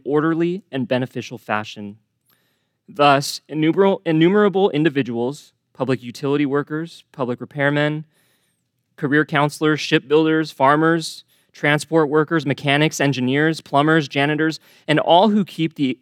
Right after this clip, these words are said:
economic and political order working smoothly, reflect this aspect of God's labor." The truth is this: God could feed us by dropping food from the sky.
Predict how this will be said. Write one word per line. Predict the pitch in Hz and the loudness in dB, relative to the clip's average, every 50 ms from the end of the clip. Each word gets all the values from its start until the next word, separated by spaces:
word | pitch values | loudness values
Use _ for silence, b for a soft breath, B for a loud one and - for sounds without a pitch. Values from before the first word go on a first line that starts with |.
| _ - | _ -10
economic | - - 156 - 202 185 170 143 131 127 131 131 131 - | -6 -6 -4 -2 0 0 2 2 2 0 0 -2 -6 -6
and | - 131 117 | -8 -12 -12
political | - - 123 131 139 151 147 - 175 - | -10 -8 -6 -4 -4 -2 -2 -2 -4 -4
order | - 131 131 131 139 | -2 -4 -2 -2 -4
working | 117 110 113 113 - 135 131 | -4 -4 -6 -6 -8 -10 -14
smoothly, | - - 131 113 107 101 104 110 110 110 107 _ _ _ _ _ _ _ _ _ - | -12 -10 -10 -10 -8 -8 -10 -10 -12 -12 -14 _ _ _ _ _ _ _ _ _ -8
reflect | 139 135 - - - 180 220 190 127 131 - - - | -8 -8 -8 -6 -2 0 0 0 0 -2 -4 -10 -12
this | - 135 131 | -10 -10 -8
aspect | - - 123 127 143 143 - - 113 107 107 _ - | -6 -4 -4 -4 -6 -6 -10 -8 -8 -8 -8 _ -18
of | 113 - - | -20 -14 -8
God's | 117 110 107 107 95 107 | -6 -6 -6 -6 -8 -12
labor." | 120 120 123 123 95 107 110 101 95 110 _ _ _ _ _ _ _ _ _ _ _ _ _ _ _ _ _ _ _ _ _ _ _ _ _ _ _ _ _ _ _ _ _ _ _ _ _ _ _ _ _ - | -12 -8 -8 -8 -8 -8 -10 -10 -12 -16 _ _ _ _ _ _ _ _ _ _ _ _ _ _ _ _ _ _ _ _ _ _ _ _ _ _ _ _ _ _ _ _ _ _ _ _ _ _ _ _ _ -14
The | 143 | -12
truth | - - 190 208 - | -6 -2 -2 0 0
is | 196 139 143 120 | 0 0 0 2
this: | 135 135 127 110 - - - - - - _ _ _ _ _ _ _ _ _ _ _ _ _ _ | 2 2 2 2 -2 -8 -12 -12 -14 -20 _ _ _ _ _ _ _ _ _ _ _ _ _ _
God | - 151 160 202 247 254 | 0 0 2 2 0 0
could | - 233 156 | -2 -4 -4
feed | - - 175 180 | -2 2 4 4
us | 156 139 - | 4 4 2
by | - 147 143 | 0 0 0
dropping | 131 110 120 135 139 156 - 165 143 | 0 0 2 4 4 4 2 0 -4
food | - - - 131 135 135 135 117 117 - | -6 -6 -6 -4 -2 -2 -2 -4 -8 -14
from | _ - - 127 123 123 120 | _ -6 -4 -4 -2 -2 -4
the | 110 | -6
sky. | - - - 123 120 117 113 107 104 107 | -10 -10 -6 -2 -2 -2 -2 -2 -6 -10